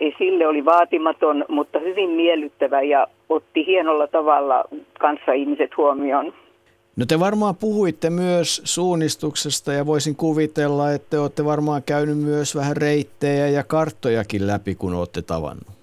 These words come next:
Speaker 1: No kyllä jonkun verran niitä hänen kilpailukarttojaan menneiltä vuosilta. Et niitähän oli tosi kiinnostavaa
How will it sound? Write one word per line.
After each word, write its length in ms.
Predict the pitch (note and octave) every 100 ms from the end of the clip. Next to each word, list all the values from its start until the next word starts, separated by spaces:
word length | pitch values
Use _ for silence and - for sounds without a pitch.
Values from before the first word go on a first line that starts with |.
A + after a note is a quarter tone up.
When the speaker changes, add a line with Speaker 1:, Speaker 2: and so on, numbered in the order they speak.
| _ _ _ _ -
Speaker 1:
No 140 | G3+
kyllä 280 | A#3+ B3+ B3
jonkun 420 | B3 C4+ C4 A#3+
verran 520 | B3 A#3+ G3+ E3 D#3 -
niitä 460 | E3 F3 E3 E3 -
hänen 300 | - F#3 F3
kilpailukarttojaan 1300 | F3+ F#3+ - D#3 D3+ - C#3 - - D3 C#3 C#3 D3+ - - _ _ _ _ -
menneiltä 520 | E3 E3 D3+ C#3+ D3
vuosilta. 640 | D#3 D3+ C#3+ C3 C3 C3 - - _ -
Et 160 | -
niitähän 460 | D#3+ D#3+ D#3+ D#3+ D3
oli 160 | D3+ D3+
tosi 400 | D#3+ E3+ D3+ - _
kiinnostavaa 680 | F3+ E3 D3 - C3 C3